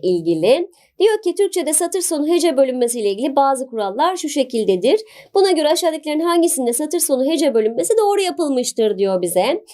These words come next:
Kuralları okuyalım. Kelime içinde yan yana gelen üç ünsüz harften ilk ikisi kendinden önceki ünlüyle, üçüncüsü kendinden sonraki ünlüyle hece kurar. Satır sonu hece bölünmesi yapılırken bu kurala dikkat edilir.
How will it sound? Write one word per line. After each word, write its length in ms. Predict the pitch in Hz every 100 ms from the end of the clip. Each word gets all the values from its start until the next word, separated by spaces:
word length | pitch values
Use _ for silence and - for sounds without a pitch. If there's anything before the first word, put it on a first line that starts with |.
| - -
Kuralları 520 | 440 466 453 453 466
okuyalım. 480 | 466 370 277 269 339
Kelime 420 | 349 349 359 392
içinde 280 | 392 381 330
yan 220 | 320 339
yana 260 | 392 370 311
gelen 400 | 262 240 220 247
üç 260 | - 370
ünsüz 400 | - 285 285 320
harften 540 | 302 240 - 185 180 -
ilk 220 | 320 330
ikisi 580 | 294 226 - 202 254 349 - _ _ _
kendinden 460 | 320 302 311 320 339
önceki 500 | 311 277 247 240 156
ünlüyle, 600 | 196 202 262 285 320 -
üçüncüsü 440 | 285 285 262 339
kendinden 520 | 330 269 277 285 311
sonraki 460 | 330 294 226 202 -
ünlüyle 440 | 277 277 247 294 349
hece 200 | 277 277
kurar. 340 | 240 196 262
Satır 320 | 320 311 302
sonu 320 | 320 269 214 226
hece 260 | 277 262
bölünmesi 460 | 214 196 190 190 294
yapılırken 600 | 294 226 190 190 190 254
bu 80 | 277
kurala 340 | 233 208 285
dikkat 280 | 285 254 185
edilir. 380 | 170 160 -